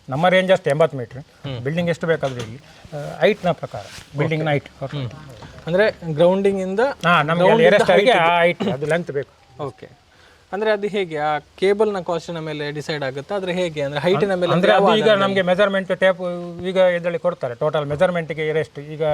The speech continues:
Speaker 1: ಸಾವಿರದ ನಾಲ್ಕುನೂರ ಇಪ್ಪತ್ತು, ಸಾವಿರದ ಐನೂರ ಇಪ್ಪತ್ತು ಹಾಗೆ ರೇಟ್ ಬರ್ತದೆ ಅದಕ್ಕೆ, ವೇರಿಯೇಷನ್ ರೇಟ್ ಇರ್ತದೆ.
Speaker 2: ಹ್ಮ್.
Speaker 1: ಕಾಪರ್ ಮಾಲ್-, ಕಾಪರ್ ಮತ್ತೆ ಬ್ರಾಸಿನ ಮಾರ್ಕೆಟ್ನ ಮೇಲೆ ಡಿಪೆಂಡ್ ಆಗಿರ್ತದೆ.
Speaker 2: ಓಕೆ.
Speaker 1: ಅದರ
Speaker 2: ಅದರ
Speaker 1: ಮೇಲೆ
Speaker 2: ಮೇಲೆ ರೇಟ್
Speaker 1: ಹಾ,
Speaker 2: ಫಿಕ್ಸ್
Speaker 1: ರೇಟ್
Speaker 2: ಮಾಡಿ.
Speaker 1: ಫಿಕ್ಸ್ ಆಗಿರ್ತದೆ.
Speaker 2: ಓಕೆ. ಈಗ ಇದಕ್ಕೆ ವ್ಯಾರಂಟಿ, ಗ್ಯಾರಂಟಿ
Speaker 1: ಹಾ.
Speaker 2: ಅಂತದ್ದು ಏನಾದ್ರೂ ಇದೆ ನಿಮ್ಗೆ? ಒಂದಿಷ್ಟು ವರ್ಷ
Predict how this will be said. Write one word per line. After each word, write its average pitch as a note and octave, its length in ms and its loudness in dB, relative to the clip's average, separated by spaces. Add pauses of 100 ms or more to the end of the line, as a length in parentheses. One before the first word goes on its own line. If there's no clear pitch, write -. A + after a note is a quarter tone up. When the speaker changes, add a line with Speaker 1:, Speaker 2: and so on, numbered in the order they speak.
(200)
Speaker 1:
ಸಾವಿರದ D#3 260 2
ನಾಲ್ಕುನೂರ D3+ 360 -4
ಇಪ್ಪತ್ತು, D3 380 -4
ಸಾವಿರದ D3 300 -2
ಐನೂರ D3 240 -4
ಇಪ್ಪತ್ತು D3 180 -6
ಹಾಗೆ F3 180 0
ರೇಟ್ G#3 200 0
ಬರ್ತದೆ F3 280 0
ಅದಕ್ಕೆ, B2 200 -10
ವೇರಿಯೇಷನ್ D3+ 360 -2
ರೇಟ್ D3 160 -6
ಇರ್ತದೆ. C3+ 480 -10
Speaker 2:
ಹ್ಮ್. C3 80 -10
Speaker 1:
ಕಾಪರ್ G#3+ 280 4
ಮಾಲ್-, A3 300 2
ಕಾಪರ್ G#3+ 320 2
ಮತ್ತೆ G#3+ 200 0
ಬ್ರಾಸಿನ G#3 440 2
ಮಾರ್ಕೆಟ್ನ G3+ 520 -2
ಮೇಲೆ G#3+ 200 -2
ಡಿಪೆಂಡ್ F3+ 260 -2
ಆಗಿರ್ತದೆ. - 720 -10
Speaker 2:
ಓಕೆ. - 260 -16 (300)
Speaker 1:
ಅದರ C#3 140 -4
Speaker 2:
ಅದರ E3+ 120 2
Speaker 1:
ಮೇಲೆ E3+ 120 0
Speaker 2:
ಮೇಲೆ F3 240 -2
ರೇಟ್ E3+ 200 -2
Speaker 1:
ಹಾ, - 80 -20
Speaker 2:
ಫಿಕ್ಸ್ D3+ 180 2
Speaker 1:
ರೇಟ್ F#3 120 4
Speaker 2:
ಮಾಡಿ. E3 100 0
Speaker 1:
ಫಿಕ್ಸ್ D3 200 -10
ಆಗಿರ್ತದೆ. A#2 580 -10
Speaker 2:
ಓಕೆ. - 500 -16 (220)
ಈಗ F#3 220 2 (880)
ಇದಕ್ಕೆ G#3+ 520 6 (160)
ವ್ಯಾರಂಟಿ, F#3 540 4
ಗ್ಯಾರಂಟಿ F3+ 500 2
Speaker 1:
ಹಾ. E3 60 4
Speaker 2:
ಅಂತದ್ದು F#3+ 240 2
ಏನಾದ್ರೂ E3 280 0
ಇದೆ C#3+ 180 -8
ನಿಮ್ಗೆ? C#3 220 -8
ಒಂದಿಷ್ಟು E3+ 360 0
ವರ್ಷ D#3+ 260 0